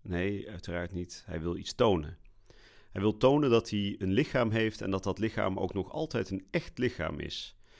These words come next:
En dat is de reden dat hij uiteindelijk om eten vraagt vandaag in het evangelie, om aan te geven: "Als ik een spook, als ik een geest zou zijn, zou ik niet in staat zijn om brood of vis te eten.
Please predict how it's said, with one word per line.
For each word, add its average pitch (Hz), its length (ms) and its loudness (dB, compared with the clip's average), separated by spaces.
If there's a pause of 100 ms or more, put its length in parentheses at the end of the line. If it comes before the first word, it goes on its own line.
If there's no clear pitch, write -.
(320)
En 85 60 -6
dat 120 180 -2
is 123 140 -4
de 95 100 -2
reden 101 340 -2
dat 90 180 -2
hij 92 100 -6
uiteindelijk 87 460 -4
om 82 140 -4
eten 113 320 -2
vraagt 76 340 -4
vandaag 76 340 -6
in 87 60 -8
het 82 100 -8
evangelie, 82 540 -8
om 78 60 -8
aan 107 180 -6
te 101 140 -8
geven: 98 480 -2 (360)
"Als 92 200 -6
ik 92 140 -8
een 78 100 -8
spook, - 520 -4
als 85 160 -6
ik - 80 -20
een 80 120 -6
geest 107 340 -2
zou 98 180 -6
zijn, 87 440 -4 (320)
zou 87 220 -4
ik - 60 -8
niet 104 160 -2
in 95 120 -6
staat 87 320 -4
zijn 80 340 -2
om 82 200 -6
brood 87 380 -4
of - 160 -12
vis - 260 0
te - 140 -6
eten. - 380 -8